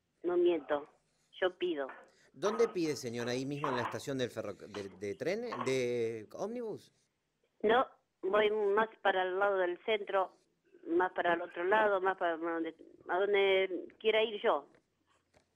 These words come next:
Speaker 2: Ajá. ¿Y nunca nadie le dijo, eh, o, o le preguntó si, si usted estaba recibiendo ayuda?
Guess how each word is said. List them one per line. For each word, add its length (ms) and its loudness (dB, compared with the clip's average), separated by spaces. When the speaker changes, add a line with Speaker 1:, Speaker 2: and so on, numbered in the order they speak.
Speaker 2:
Ajá. 220 -20
¿Y 100 -6
nunca 320 -8
nadie 320 -4
le 120 -4
dijo, 680 -6
eh, 240 -8
o, 220 -10
o 60 -4
le 120 -4
preguntó 800 -6
si, 320 -12
si 300 -10
usted 220 -12
estaba 280 -6
recibiendo 520 -8
ayuda? 760 -2